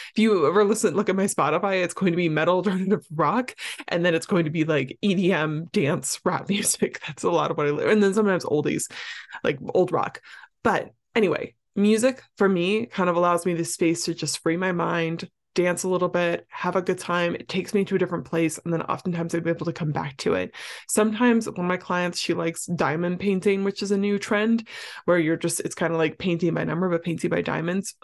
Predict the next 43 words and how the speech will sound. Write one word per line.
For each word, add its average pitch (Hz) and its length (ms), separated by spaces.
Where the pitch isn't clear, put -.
Find 240 280
some 226 240
sort 233 200
of - 20
activity 185 340
you 170 140
can 175 180
do 151 380
that 190 200
gives 196 280
you 190 240
the 202 80
same 220 420
sort 226 240
of 190 180
numbing 175 560
agent 170 500
that 160 200
binging 160 460
does, 180 240
but 175 140
a 160 40
little 170 300
bit 175 180
different, 220 520
and 175 100
allows 170 260
your 180 100
mind 170 280
creative 170 320
time 175 260
to - 100
take 160 240
your, 165 220
take 190 240
your 170 140
fixation 202 560
off - 260
whatever 175 260
problem 175 320
you're 165 100
dealing 180 280
with 285 220